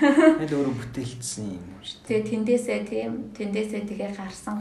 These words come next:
Speaker 2: Хаа яг л тэр эсэргүүцчихсэн юмныхаа яг л өөрөө орж ирсэн. Эхлээд нөгөө нэг дандаа ардын дүр бүтээдэг тийм уран зохиол айгүй эсэргүүцч гарч ирсэн хүн бүлгмийн гар байхгүй юу?
Speaker 1: Мгм.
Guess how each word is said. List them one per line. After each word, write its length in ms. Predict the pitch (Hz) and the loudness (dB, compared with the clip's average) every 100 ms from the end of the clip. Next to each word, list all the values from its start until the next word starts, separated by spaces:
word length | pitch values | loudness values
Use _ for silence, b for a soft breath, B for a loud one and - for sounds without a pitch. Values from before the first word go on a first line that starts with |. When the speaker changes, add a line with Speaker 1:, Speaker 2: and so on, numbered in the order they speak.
| - | -8
Speaker 2:
Хаа 160 | - | -8
яг 160 | 151 156 | -6 -6
л 80 | - | -6
тэр 160 | 135 | -6
эсэргүүцчихсэн 800 | 120 - 190 196 - 180 147 135 | -6 -6 -6 -6 -6 -6 -4 -4
юмныхаа 480 | 123 120 120 113 - - - - | -4 -4 -4 -6 -8 -12 -18 -20
яг 100 | 104 113 | -18 -12
л 40 | 117 | -10
өөрөө 160 | 113 | -10
орж 120 | 113 - | -12 -14
ирсэн. 240 | - - | -16 -16
Эхлээд 300 | - - 175 | -16 -8 -6
нөгөө 140 | 165 151 | -4 -4
нэг 80 | 139 | -4
дандаа 400 | 120 127 135 123 120 117 - - - | -4 -4 -4 -2 -4 -4 -10 -14 -8
ардын 480 | 120 135 - 175 170 | -6 -6 -2 0 0
дүр 120 | 143 131 | -4 -6
бүтээдэг 440 | - - 135 123 120 | -8 -6 -4 -4 -4
тийм 240 | 143 127 | -2 -2
уран 160 | 120 127 | 0 -2
зохиол 320 | 120 - 117 | -4 -4 -4
айгүй 280 | 110 107 - | -4 -8 -10
эсэргүүцч 600 | - - - 143 - - - | -12 -12 -8 -6 -6 -8 -10
гарч 160 | 120 117 | -10 -8
ирсэн 260 | - - 107 | -8 -8 -8
хүн 160 | 104 104 | -8 -10
бүлгмийн 400 | 107 107 113 101 | -10 -8 -8 -8
гар 120 | 95 | -10
байхгүй 220 | - - 185 | -10 -8 -8
юу? 80 | 123 | -8
Speaker 1:
Мгм. 280 | 240 226 226 | -6 -6 -6